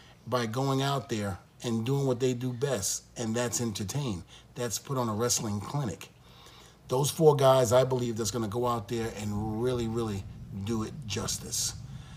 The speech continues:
So I hope every single one of you and your family members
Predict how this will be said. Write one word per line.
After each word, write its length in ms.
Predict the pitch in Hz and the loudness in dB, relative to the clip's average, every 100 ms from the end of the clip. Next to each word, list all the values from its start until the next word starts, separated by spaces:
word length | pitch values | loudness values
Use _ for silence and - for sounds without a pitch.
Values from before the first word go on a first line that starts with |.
| - - | -16 -8
So 220 | - 123 | 2 6
I 80 | 127 | 8
hope 240 | 139 131 | 6 4
every 260 | 143 147 156 | 4 4 4
single 400 | - 160 147 143 | 4 4 4 4
one 200 | 147 147 | 4 4
of 160 | 127 113 | 4 0
you 400 | 117 143 165 190 | 2 4 6 6
and 160 | 117 | 4
your 80 | 107 | 2
family 380 | 101 139 143 151 | 0 0 2 2
members 460 | 147 147 151 143 | 2 2 2 0